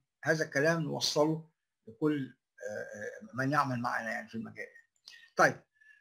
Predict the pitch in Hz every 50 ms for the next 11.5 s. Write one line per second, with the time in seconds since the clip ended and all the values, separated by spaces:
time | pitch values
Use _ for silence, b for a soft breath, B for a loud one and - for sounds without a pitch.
0 | b b b b - - 240 262 254 269 226 226 208 208 254 262 269 240 226 214
1 | 202 220 226 214 175 - 233 226 226 226 233 226 240 226 - - 147 170 165 -
2 | 220 214 202 185 180 - 143 123 117 - - - - - - - - - - _
3 | 170 185 196 185 170 151 151 165 185 180 160 139 120 113 107 - _ _ _ _
4 | _ 160 180 180 175 165 151 135 127 160 190 170 156 139 127 165 165 156 143 143
5 | 139 147 165 160 147 139 139 147 131 131 - - 151 131 - - - - _ _
6 | _ _ _ _ _ 135 170 190 202 196 196 156 151 190 170 143 135 127 - b
7 | b b b b - 156 156 226 240 - - 262 233 214 190 175 185 208 233 220
8 | 185 147 131 - - _ _ _ - 165 170 165 - 196 185 202 220 208 180 143
9 | 143 165 175 190 190 208 202 196 175 - 214 202 160 156 151 135 139 151 185 202
10 | 220 208 190 214 202 214 226 208 190 185 190 202 208 175 170 175 165 165 - 196
11 | 180 156 - - 202 202 202 202 202 -